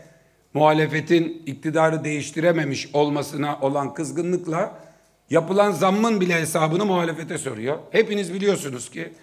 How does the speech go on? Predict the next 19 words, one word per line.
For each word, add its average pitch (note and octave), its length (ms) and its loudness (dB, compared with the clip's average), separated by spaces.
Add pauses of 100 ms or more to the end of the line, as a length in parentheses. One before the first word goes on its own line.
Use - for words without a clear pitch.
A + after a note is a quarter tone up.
(380)
mecliste D#3+ 760 0 (1160)
bahsedilen, F#3 800 0 (200)
gelmeyen F3+ 680 0
milletvekili E3 640 -2
arkadaşlarımızın C#3 800 -2
tamamı F3+ 500 4
gelse D3+ 380 -2
de G#3+ 100 0
sonuç F3+ 320 -2
değişmeyecekti. E3+ 760 -6 (520)
Ayrıca F3+ 400 2
milletvekillerinin F3 1200 0 (160)
sadece F3 480 0
yasama D#3+ 440 0
faaliyetiyle D#3+ 640 0
görevli D#3 380 0
olmadıklarını D3+ 680 0
bilmek D3+ 360 -6
lazım. A2 360 -8